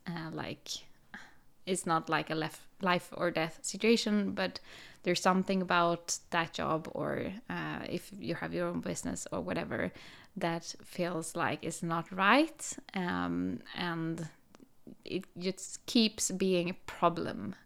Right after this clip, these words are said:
uh, for you. It keeps feel, you keep feeling like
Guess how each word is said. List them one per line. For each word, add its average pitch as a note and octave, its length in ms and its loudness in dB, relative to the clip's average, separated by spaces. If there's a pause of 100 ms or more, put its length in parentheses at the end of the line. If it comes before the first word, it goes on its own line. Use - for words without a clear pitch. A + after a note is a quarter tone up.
(100)
uh, E3+ 260 -6
for - 300 -6
you. - 320 -6 (360)
It - 100 -6
keeps - 420 -2
feel, E3+ 400 0
you G3 160 0
keep C4 260 6
feeling G3+ 400 0
like - 480 0